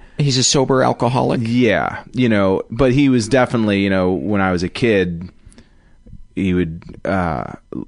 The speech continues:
Speaker 2: every night he'd lock himself in the bathroom with a six-pack of Tall Boys and just wouldn't,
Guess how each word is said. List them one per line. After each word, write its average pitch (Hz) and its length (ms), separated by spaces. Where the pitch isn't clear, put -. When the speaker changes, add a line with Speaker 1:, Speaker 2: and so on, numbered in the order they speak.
Speaker 2:
every 101 220
night 92 240
he'd 85 140
lock 87 200
himself 85 320
in 87 60
the 85 60
bathroom 82 400
with 78 100
a 80 40
six-pack 80 460
of - 60
Tall 80 220
Boys 76 480
and 90 100
just 80 160
wouldn't, 80 360